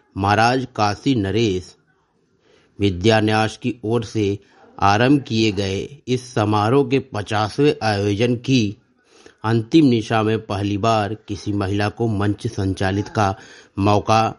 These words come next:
मिला। ध्रुपद मेला के इतिहास में महत्वपूर्ण अध्याय जोड़ने का यह गौरव काशी की उद्घोषिका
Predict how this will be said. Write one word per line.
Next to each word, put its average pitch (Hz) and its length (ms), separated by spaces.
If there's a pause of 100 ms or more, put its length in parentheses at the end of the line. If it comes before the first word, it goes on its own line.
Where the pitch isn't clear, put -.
मिला। 110 440 (600)
ध्रुपद 180 440
मेला 131 400
के - 180
इतिहास 110 640
में 123 300 (840)
महत्वपूर्ण 117 800
अध्याय 104 520
जोड़ने 101 460
का 107 160
यह 98 220
गौरव 110 500 (160)
काशी 101 380
की 104 240
उद्घोषिका 98 800